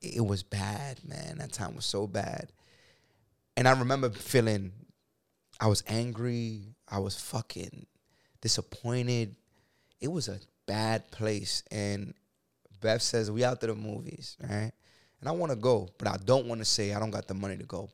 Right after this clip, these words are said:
But knowing your people, Beth says, "We're going to a movie and it's on me. We picking you up." In that moment, like, I want you to understand, like, the comfort of knowing, like, you know where I'm at.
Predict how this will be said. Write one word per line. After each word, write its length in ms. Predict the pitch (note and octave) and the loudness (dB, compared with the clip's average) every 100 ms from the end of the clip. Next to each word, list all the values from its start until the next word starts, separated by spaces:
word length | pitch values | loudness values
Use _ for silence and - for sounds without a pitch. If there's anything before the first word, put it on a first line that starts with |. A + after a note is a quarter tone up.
| - | -6
But 160 | G#2 | -4
knowing 500 | G2+ G#2+ A2 A2 G2+ | -2 0 0 0 -4
your 80 | G2+ | -10
people, 540 | - G#2+ G#2+ - - - _ _ _ _ - | -10 -8 -8 -8 -14 -16 _ _ _ _ -2
Beth 220 | G#2+ G#2+ | 0 2
says, 420 | - A2 G2+ - | 0 -2 -2 -6
"We're 100 | G2 | -8
going 200 | G2+ B2+ | -2 -2
to 40 | C#3+ | -2
a 20 | |
movie 380 | B2 B2 A#2+ - | -2 -2 -4 -6
and 140 | G2 G#2 | -8 -6
it's 140 | - | -6
on 260 | - G#2+ G#2 | -6 -6 -4
me. 200 | G2+ G2 | -4 -4
We 180 | - F#2+ - | -6 -10 -6
picking 360 | - C3+ B2+ A2 | -2 -2 -2 -4
you 220 | A2+ - | -4 -6
up." 280 | G2+ F#2 F2+ - _ _ _ _ _ _ _ _ _ _ _ _ _ | -2 -2 -2 -6 _ _ _ _ _ _ _ _ _ _ _ _ _
In 200 | G#2+ G#2+ | -4 0
that 180 | G#2 A2 | 2 2
moment, 440 | G2 A2+ A2+ G#2 G2 | 2 2 2 0 -2
like, 180 | F#2+ - | -4 -2
I 80 | G2 | 0
want 200 | G#2+ A2 | 2 2
you 80 | |
to 60 | G2+ | 2
understand, 580 | G#2 G2+ - G#2 G#2 G2 | 0 -2 -2 0 0 0
like, 160 | A#2 - _ _ _ _ _ _ _ _ _ - | -4 -8 _ _ _ _ _ _ _ _ _ 2
the 120 | G#2 | 2
comfort 720 | - - G#2+ G#2 - - - _ | 2 -4 -4 -4 -8 -10 -12 _
of 100 | G2+ | -12
knowing, 300 | G2 G2 F#2 | -6 -6 -6
like, 240 | G#2+ - - | -8 -12 -12
you 80 | G#2 | -8
know 160 | G2+ | -4
where 220 | G2 G2 | -4 -4
I'm 180 | G#2+ G#2+ | -8 -10
at. 240 | G#2+ - | -12 -14